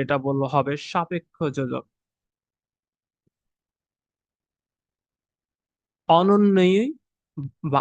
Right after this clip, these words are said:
আবেগ অব্যয়, যেটাতে সাধারণত অর্থ থাকে না, যেমন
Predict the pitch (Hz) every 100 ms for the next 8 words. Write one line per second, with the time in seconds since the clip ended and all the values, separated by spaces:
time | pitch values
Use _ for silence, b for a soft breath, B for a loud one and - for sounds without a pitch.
0 | - 160 160 175 180 - - 135 127 139
1 | 135 - _ - 185 196 185 180 170 170
2 | 170 147 143 _ 165 - 131 135 135 202
3 | _ _ _ - 151 151